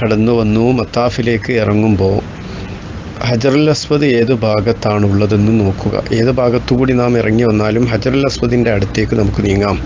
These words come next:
ഹജറുൽ അസ്വദിൻ്റെ അടുത്ത് നമുക്കറിയാം, നേരത്തെ പറഞ്ഞതുപോലെ ദൂരത്തുനിന്ന് നോക്കിയാൽ തന്നെ ഒരു പോലീസുകാരൻ അതിൻ്റെ ഹജറുൽ അസ്വദുള്ള സ്ഥലത്ത് കാബയിൽ ഇങ്ങനെ ഒരു കയറിൽ തൂങ്ങി നിൽക്കുന്നത്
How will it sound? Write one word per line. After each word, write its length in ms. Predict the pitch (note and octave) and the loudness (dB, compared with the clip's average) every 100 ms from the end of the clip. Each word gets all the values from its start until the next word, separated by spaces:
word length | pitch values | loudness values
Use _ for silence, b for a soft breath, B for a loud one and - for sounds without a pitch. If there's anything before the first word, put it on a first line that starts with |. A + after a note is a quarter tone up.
| B B B B B B | B B B B B B
ഹജറുൽ 380 | C3+ B2+ C#3+ D3 | -4 0 2 2
അസ്വദിൻ്റെ 520 | D3 - D3 D3+ D3 D3 | 0 0 0 0 0 0
അടുത്ത് 300 | B2+ A2+ - C3 | 0 -2 -2 0
നമുക്കറിയാം, 540 | A#2+ A#2 C3 A2+ A#2 A2+ | 0 0 0 2 2 2
നേരത്തെ 300 | A2 A2 A#2+ A2+ | 0 0 -2 -2
പറഞ്ഞതുപോലെ 540 | G#2+ A2 A2 G#2+ G#2+ G#2+ | 0 0 0 0 0 -2
ദൂരത്തുനിന്ന് 520 | G#2+ G#2+ G#2+ - A2 A2 | 0 0 -2 0 0 2
നോക്കിയാൽ 400 | G#2 G2+ G#2+ G#2+ A2 | 0 0 -2 -2 -2
തന്നെ 280 | - G2 G2+ A2+ - B B B B - | -2 0 0 -2 -4 B B B B -4
ഒരു 100 | A#2+ A#2+ | -2 0
പോലീസുകാരൻ 720 | B2 A#2+ B2 - B2 A#2 G#2+ A#2+ - B2 | 0 0 0 -2 -2 0 0 -2 -2 -4
അതിൻ്റെ 360 | A2+ A2+ G#2+ A2+ A2+ A2+ A#2 | -2 0 0 0 0 0 -2
ഹജറുൽ 340 | A2+ G#2+ A#2 A#2+ | -2 -2 0 0
അസ്വദുള്ള 400 | A2+ A#2 A2 A2 A2 | 0 0 0 0 -2
സ്ഥലത്ത് 400 | - G#2 G2+ - - | -2 -2 -2 -6 -4
കാബയിൽ 440 | A2 G#2 A2 A2 G#2 | -2 0 0 0 0
ഇങ്ങനെ 200 | G#2+ G#2+ | 0 0
ഒരു 60 | A#2 - | -2 -2
കയറിൽ 380 | G#2+ G#2+ A2 A2+ A2 - | -2 0 0 0 -2 -4
തൂങ്ങി 240 | - G#2+ A2 | -2 2 2
നിൽക്കുന്നത് 380 | G#2+ - G#2 G2+ | 0 -2 -2 -2